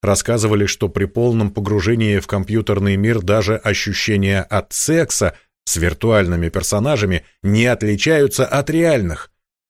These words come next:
Я резко одернул себя. Мне и реального мира в этом вопросе вполне хватало, и новые встречи с Альбиной я ждал с большим нетерпением. Все это, конечно, замечательно, но где назначивший мне встречу десятник городской стражи?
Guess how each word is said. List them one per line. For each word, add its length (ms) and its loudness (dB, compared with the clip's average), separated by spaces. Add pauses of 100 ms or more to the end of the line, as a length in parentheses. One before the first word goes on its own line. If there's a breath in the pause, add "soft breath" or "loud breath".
(120)
Я 240 2
резко 340 2
одернул 380 0
себя. 300 -6 (240)
Мне 400 2 (240 loud breath)
и 100 2
реального 460 2
мира 240 2
в 60 0
этом 200 -2
вопросе 400 0
вполне 400 0
хватало, 540 -2 (240 soft breath)
и 80 0
новые 340 4
встречи 400 -2
с 120 -2
Альбиной 420 2
я 160 0
ждал 300 0
с 100 -4
большим 600 0
нетерпением. 760 -2 (460)
Все 200 2
это, 220 0
конечно, 440 0
замечательно, 760 2
но 180 4
где 540 0
назначивший 720 -2
мне 240 0
встречу 440 -2
десятник 680 0
городской 460 0
стражи? 460 -2